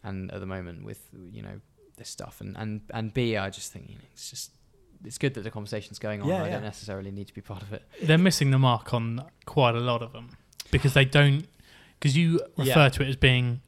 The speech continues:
Speaker 3: a bad vegan, don't you?
Speaker 1: Yeah.
Speaker 3: And a lot of their problem is not as a lifestyle, you should be mostly plant-based and then have the odd thing that doesn't fall into the vegan category.
Speaker 1: Yeah.
Speaker 3: And they say, if you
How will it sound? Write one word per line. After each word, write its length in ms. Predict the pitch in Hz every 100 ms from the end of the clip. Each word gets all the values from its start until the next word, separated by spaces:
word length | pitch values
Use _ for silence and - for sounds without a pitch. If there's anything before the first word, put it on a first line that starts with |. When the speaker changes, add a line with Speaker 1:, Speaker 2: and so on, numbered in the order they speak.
| -
Speaker 3:
a 40 |
bad 420 | - - 120 120 -
vegan, 440 | 131 123 123 127
don't 220 | 123 131 -
you? 100 | 131 - -
Speaker 1:
Yeah. 200 | 131 104 - -
Speaker 3:
And 140 | 135
a 40 | 135
lot 180 | 147 -
of 60 |
their 100 | 131
problem 400 | - 131 131 123
is 440 | 120 117 - - - _ _ _ _ _
not 340 | 175 147 135 -
as 140 | 139
a 60 | 127
lifestyle, 720 | 127 127 127 - 120 113 113 - _ _ -
you 160 | 135
should 200 | 117 135
be 100 | 131
mostly 400 | 120 120 - 127 - _
plant-based 540 | - 120 123 120 - 151
and 120 | 127
then 100 | 117
have 240 | 131 117
the 240 | - 120 135 _ _
odd 340 | 170 139 131 - _ _ _ _ _ _ -
thing 320 | - 123 117
that 140 | 123
doesn't 320 | 131 117 120
fall 260 | - 131 123
into 300 | 117 113 123
the 120 | 123
vegan 400 | 123 131 123 131 127
category. 480 | - - - 127 - -
Speaker 1:
Yeah. 240 | 135 123 123
Speaker 3:
And 100 | 143
they 60 |
say, 220 | 135 127 120 - _ _ _ _ _
if 140 | 139 165
you 220 | 131